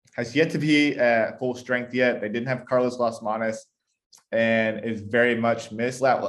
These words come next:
let me, let me put it this way. So Tom, Thomas, uh, Ivo Shev did make his debut. This is a very, like, Aliens can be a very good defensive team. They could be the team that hustles the most, like, the best rebounding team out there. They play with a lot of grit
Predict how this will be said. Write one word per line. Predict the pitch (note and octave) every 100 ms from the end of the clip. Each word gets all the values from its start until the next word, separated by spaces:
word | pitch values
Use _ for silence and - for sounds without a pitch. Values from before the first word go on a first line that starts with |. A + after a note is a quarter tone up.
| - -
let | E3
me, | A3 D#3+ -
let | F#3
me |
put | G3 E3+
it |
this | C3+ C3
way. | G2
So | A2+
Tom, | A2+ D#3 D#3 - _ _ _ _ _
Thomas, | C#3 D3 C#3+
uh, | C3+ A#2+ A2+ A2 G#2 - C#3
Ivo | C3+
Shev | B2+ B2 A#2 A2
did | A#2 A#2
make | A#2 A2+
his | A2+ A2
debut. | G2+ G#2+ G#2 G#2+ A2 A2+ A#2 _ _ _ _ _ _
This | D#3
is | A#3
a | F#3
very, | B2+ A2+ A#2+ B2 A#2+ G#2+
like, | F#2 G#2 -
Aliens | B2+ E3 E3
can | C#3
be | B2
a | G#2
very | A2 A#2+
good | A#2 A2+
defensive | A2 C#3+ C#3 C#3
team. | - C3+ B2+ B2 B2 _ _ _ _ -
They | A#2+
could | A#2 A2+
be | B2+ B2 A#2+ A#2 G#2+ - _ _ _ _ -
the | A2+
team | - C3 B2
that | G2+ - - _ _ -
hustles | - C#3 C#3 C3+
the | -
most, | A#2+ A#2 A2+
like, | A2+ G#2
the | G#2
best | A2 A2+
rebounding | A2+ A#2 A#2+ A#2 A2+
team | A#2+ A#2
out | A2+ A2
there. | A#2 A#2
They | A2 G2+
play | - A2+
with | G#2+ G#2
a |
lot | G#2+ A2
of | G#2 G#2 G#2
grit | A2+ A2+ A2+